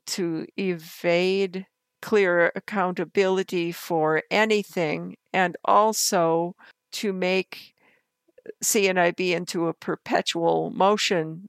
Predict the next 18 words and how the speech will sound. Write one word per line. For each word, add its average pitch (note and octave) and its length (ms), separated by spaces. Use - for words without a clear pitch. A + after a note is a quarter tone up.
machine. E3 640
And F3+ 540
for G#3+ 340
years, G#3 800
C G#3+ 340
N G3+ 100
I F#3 220
B F3+ 480
has G3 460
been F3+ 260
used F3 500
by F3+ 400
government E3 720
as F#3 560
a, - 60
a F#3 120
kind F#3+ 380
of E3 120